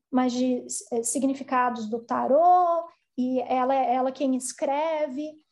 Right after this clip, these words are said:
então é um casamento muito feliz, assim, eu acho, esse baralho Nós Outras. É, eu quando eu comecei a, a estudar sobre a Pamela e procurar sobre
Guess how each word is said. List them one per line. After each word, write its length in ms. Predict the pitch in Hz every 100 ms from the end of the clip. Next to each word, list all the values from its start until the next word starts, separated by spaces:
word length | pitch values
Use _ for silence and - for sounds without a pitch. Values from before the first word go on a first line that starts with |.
| _ -
então 1000 | 262 254 262 247 262 269 269 262 254 -
é 120 | - 269
um 160 | 285
casamento 680 | 277 302 302 285 285 320 339
muito 240 | 330 381
feliz, 560 | - 480 453 320 294 240
assim, 360 | 254 247 262 254
eu 100 | 254
acho, 340 | 247 254 -
esse 160 | 254 247
baralho 420 | 254 254 247 247
Nós 300 | 233 262 240
Outras. 600 | 233 220 240 226 - - _ _ _ _ _ _ -
É, 320 | 294 294 - - -
eu 440 | 381 466 480 466 - _ _ _ -
quando 220 | 370 427
eu 100 | 415
comecei 840 | 440 403 392 370 - 311 330 381
a, 300 | 339 311 277
a 60 | 277
estudar 480 | 269 - 285 247 262
sobre 200 | 269 247
a 80 | 254
Pamela 580 | - 262 277 269 262 262
e 100 | 254
procurar 600 | 277 277 294 254 262 277
sobre 480 | - 254 247 247